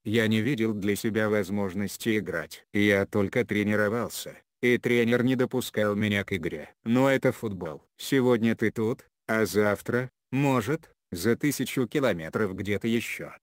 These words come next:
Как вы оцениваете три сезона в Уфе?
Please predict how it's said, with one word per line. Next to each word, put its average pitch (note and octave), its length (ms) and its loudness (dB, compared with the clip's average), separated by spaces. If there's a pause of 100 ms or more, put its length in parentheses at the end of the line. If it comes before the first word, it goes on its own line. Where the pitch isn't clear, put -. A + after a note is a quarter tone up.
Как C#3+ 280 0
вы A#2 160 2
оцениваете G2+ 680 0
три G#2+ 240 -4
сезона G#2 500 -2
в F#2+ 80 -6
Уфе? E2+ 440 -8